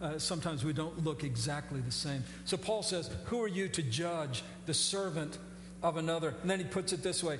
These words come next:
it's before his own master that he stands or falls.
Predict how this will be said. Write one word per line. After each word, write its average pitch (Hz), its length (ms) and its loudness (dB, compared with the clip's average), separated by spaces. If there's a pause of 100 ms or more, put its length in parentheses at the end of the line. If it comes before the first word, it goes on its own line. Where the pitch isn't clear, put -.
(140)
it's 180 160 0
before 190 320 2
his 165 140 0
own 170 240 2
master 151 500 0 (240)
that 156 140 2
he 147 40 2
stands 139 480 0
or 139 80 -2
falls. 127 680 -4